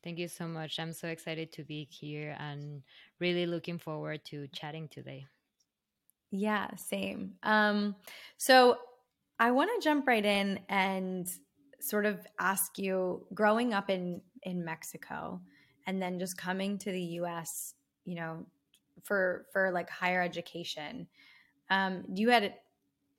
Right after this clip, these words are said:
Speaker 2: any idea, like, what non-monogamy was before sort of landing in New York City?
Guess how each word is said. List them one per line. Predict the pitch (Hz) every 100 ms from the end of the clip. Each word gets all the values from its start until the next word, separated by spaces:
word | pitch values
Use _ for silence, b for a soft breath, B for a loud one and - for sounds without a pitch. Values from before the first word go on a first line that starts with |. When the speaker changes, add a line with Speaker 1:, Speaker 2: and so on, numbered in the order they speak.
| _
Speaker 2:
any | 185 196 214
idea, | 202 185 170 175 185 196
like, | 170 175
what | 165 170 170 175
non-monogamy | 170 170 170 165 165 165 175
was | 160 160 175 185 196 185 - - _
before | - 196 - 180 185 180 175 180
sort | 190
of | 185 170
landing | 180 180 190 190
in | 180
New |
York | 180 175
City? | - 165 160 185 220